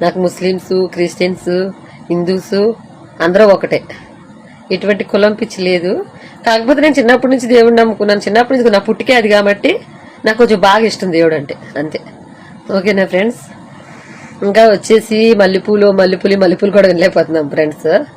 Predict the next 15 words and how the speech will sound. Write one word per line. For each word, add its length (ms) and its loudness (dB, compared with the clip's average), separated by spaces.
ఆ, 240 -2
ఇప్పుడు 540 4
పొద్దున్న 460 2
కాశీ 380 2
పువ్వు 380 -2
సాయంత్రానికి 640 0
వాడిపోయే 560 2
పువ్వుకే 800 0
అంత 320 -2
విలువిచ్చేసి 1160 -2
అంతమంది 680 2
ట్రోలింగ్ 540 2
చేసేస్తున్నారు 600 0
పాస్టర్ 460 -2
గారిని, 320 0